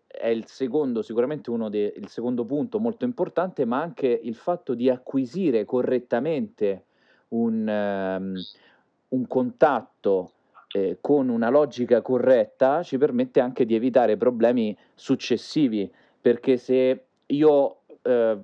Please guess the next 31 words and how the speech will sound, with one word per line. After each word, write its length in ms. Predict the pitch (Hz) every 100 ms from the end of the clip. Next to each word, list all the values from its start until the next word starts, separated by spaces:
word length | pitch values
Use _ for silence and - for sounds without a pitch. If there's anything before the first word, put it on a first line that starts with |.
| -
chiudo 280 | - 185 180
un 80 | 160
contratto, 720 | 156 147 135 120 95 - 95
poi 500 | - 151 127 107 98 _ _ _
mi 260 | 104 110 123
presento 640 | 139 143 135 196 160 165
solo 300 | - 170 160
dopo 640 | 156 147 110 104 104 95 - _ _ _ _ _ _ -
e 300 | 175 139 - 151
non 260 | 143 170
ci 180 | - 160
troviamo 480 | 156 160 180 143 117
a 60 |
livello 340 | 120 139 143 139
umano, 640 | 135 113 104 113 139 170 _ _ _
<laughs> 220 | - -
eh, 180 | 165 131
questo 1000 | - 156 - 190 143 117 107 107 101 98 _ _ _
potrebbe 380 | 151 131 135 160
creare 240 | 131 139 135
un 100 | 117
problema. 580 | 110 117 151 120 101 - _ _ _ _ _ _ -
Se 260 | 117 - 160
io, 1200 | 170 160 127 151 143 131 127 123 - 113 110 107
eh, 60 |
sono 240 | - 156 151
molto 320 | 160 156 156
amico 400 | 165 165 123 113
con 100 | 117
una 160 | 117
persona, 800 | 117 117 - - 120 98 95 92